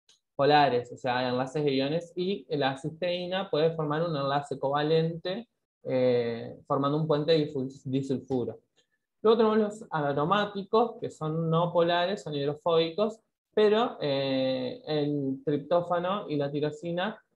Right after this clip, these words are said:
pueden llegar a formar enlaces de hidrógenos por el O H este y por la amina esta, ¿tá? Igual son hidrosolubles por, eh, estas cargas de acá, como siempre. Y este grupo aromático lo que les permite es desviar la luz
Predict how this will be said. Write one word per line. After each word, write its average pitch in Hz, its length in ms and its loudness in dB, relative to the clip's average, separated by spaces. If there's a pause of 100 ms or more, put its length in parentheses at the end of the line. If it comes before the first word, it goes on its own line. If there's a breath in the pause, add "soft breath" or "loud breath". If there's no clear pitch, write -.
(260)
pueden 214 420 6
llegar 165 280 2
a 160 140 0
formar 147 260 -2
enlaces 147 300 0
de 160 80 4
hidrógenos 175 580 0
por 135 160 2
el 127 140 2
O 143 60 4
H 156 460 2
este 175 400 -2
y 156 140 -4
por 135 160 -2
la 131 100 0
amina 139 380 -2
esta, - 260 -16 (400)
¿tá? 143 340 0
Igual 139 340 2
son 165 200 -4
hidrosolubles 160 840 2
por, 147 380 0
eh, 127 420 0
estas 127 260 -12
cargas 139 300 -2
de 131 60 -4
acá, - 280 -8 (220)
como 117 180 -12
siempre. 113 360 -10 (260)
Y 202 320 0
este 170 300 -2
grupo 170 280 0
aromático 165 520 -2
lo 151 140 0
que 151 80 -2
les 147 100 -2
permite 165 640 0
es 170 120 -10 (240)
desviar 160 420 4
la 160 120 4
luz 165 140 -2